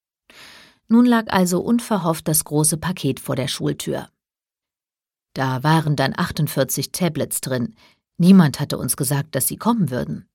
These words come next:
erzählt meine Mutter. Eigentlich eine schöne Überraschung, die die Lehrkräfte am liebsten sofort im Unterricht eingesetzt hätten.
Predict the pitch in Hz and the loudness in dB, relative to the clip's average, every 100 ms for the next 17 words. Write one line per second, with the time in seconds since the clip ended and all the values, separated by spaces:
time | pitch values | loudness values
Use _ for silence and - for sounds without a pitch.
0 | _ _ 165 156 151 139 135 127 123 - | _ _ -4 0 0 0 -2 -4 -4 -6
1 | - 165 - _ _ _ _ _ _ 185 | -8 -12 -16 _ _ _ _ _ _ 2
2 | 170 165 180 233 233 - 214 - 226 226 | 2 2 -2 -4 -2 0 0 0 2 2
3 | 240 233 202 147 156 131 120 - - 139 | 2 0 0 0 0 0 -2 -6 -6 -4
4 | 127 131 160 - 147 - 127 127 156 185 | -2 2 2 2 -4 -2 -2 0 0 -2
5 | - 139 131 180 156 139 160 156 139 127 | -4 -4 -2 -2 -2 -2 -2 -2 -4 -4
6 | - 190 190 135 - - - - - 143 | 0 0 0 -2 -4 -6 -8 -10 -10 -12